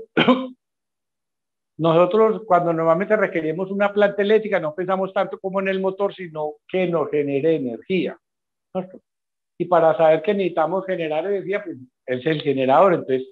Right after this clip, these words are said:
¿de dónde sale la energía? Entonces, el principio de funcionamiento del generador, ¿sí?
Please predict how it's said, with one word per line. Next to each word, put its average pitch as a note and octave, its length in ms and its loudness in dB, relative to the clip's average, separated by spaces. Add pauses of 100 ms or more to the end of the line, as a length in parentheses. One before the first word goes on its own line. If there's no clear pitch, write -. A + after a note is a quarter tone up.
¿de C3+ 200 4
dónde F#3 480 4
sale E3 340 4
la E3+ 160 4
energía? E3+ 580 -6 (1160)
Entonces, G#3 240 2
el G#3+ 60 -4
principio F#3 420 -2
de G#3+ 140 2
funcionamiento D#3+ 760 -4
del A3 280 2
generador, G3+ 840 0 (560)
¿sí? B3+ 200 -10